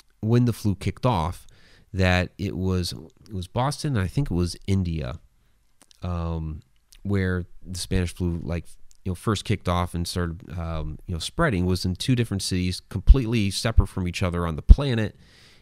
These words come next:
and boom, yet there it is. So there is some speculation that, you know, it actually came,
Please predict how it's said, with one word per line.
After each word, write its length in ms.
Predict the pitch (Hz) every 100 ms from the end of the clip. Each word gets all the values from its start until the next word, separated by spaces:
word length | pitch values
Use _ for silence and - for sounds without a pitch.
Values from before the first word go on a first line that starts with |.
| - 107
and 180 | 101
boom, 240 | 101 110 101
yet 240 | 98 101
there 200 | 95 90
it 80 | 90
is. 360 | 104 82 69 - - - - -
So 600 | - 98 92 92 92 82
there 240 | 104 104
is 80 | 98
some 140 | 101
speculation 1120 | 92 - 107 95 107 127 127 117 113 69 76 90
that, 340 | 90 87 80 - _ - _ _
you 100 | 95
know, 200 | 90 87 -
it 240 | 98 -
actually 680 | 90 110 - 107 95 90 85 - _ -
came, 480 | 113 107 104 95